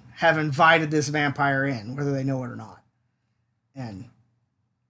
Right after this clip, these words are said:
yeah, I kinda really want them to do that. I'm, they tried to do a T V series of Under the Dome, which that book was interesting,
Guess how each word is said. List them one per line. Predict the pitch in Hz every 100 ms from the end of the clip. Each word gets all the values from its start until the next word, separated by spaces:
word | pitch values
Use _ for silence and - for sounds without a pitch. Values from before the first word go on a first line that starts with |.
| _ _ _ _ _ _ _ _ -
yeah, | 151 113 - -
I | - 165
kinda | - 160 147
really | 139 147 156 151 143 135 131
want | 131 127
them | 127 117
to |
do | 120
that. | 123 170
I'm, | 185 185 180
they | 196
tried | 196 247
to | 220
do | 196 196 175
a | 165 156 160 165 - -
T | 196
V | 190
series | 190 190 170 151
of | 143
Under | 156 151
the | 143
Dome, | 139 139 139 139 139 _ _ _ _ _ _ _
which | - 147 143 -
that | - 277
book | 233 -
was | 143
interesting, | 143 117 113 113 101